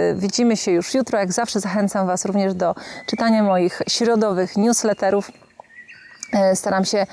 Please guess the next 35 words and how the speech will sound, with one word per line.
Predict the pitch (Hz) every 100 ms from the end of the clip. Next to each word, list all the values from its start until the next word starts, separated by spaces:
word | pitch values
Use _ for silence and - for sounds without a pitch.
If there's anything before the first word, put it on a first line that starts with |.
| - -
co | - 214
tydzień | 214 208 190
dzielić | 220 202
z | 185
Wami | 202 202 190
takim | 180 190 190
głębszym | 208 214 226 220 202
słowem, | - 214 202 196 196 - - - -
e, | 185 180 180
pisanym | 262 - 285 233 185 180
dla | 196 190
odmiany, | 196 196 190 175 208 226
gdzie | 214 226 214 214 - -
wydaje | 208 247 359 277
mi |
się, | 240 247
że | 226 220 220 226
udaje | 214 226
mi | 214
się | 226
zawrzeć | 196 220 190 208
pewne | - 202 202
rzeczy, | 202 -
których | - 202 - - - - -
nigdy | 220 214 208
nie | 208
wypowiem. | 190 - 208 185 202 226 294 - - - _ - - - - - - -
Albo | 202 190 208
kiedy | 233 208
wypowiadam, | 214 233 226 220 214
mówię | 220 208 214
to | 208
jednak | 196 196 -
w |
taki | 202 - 196 196 196 190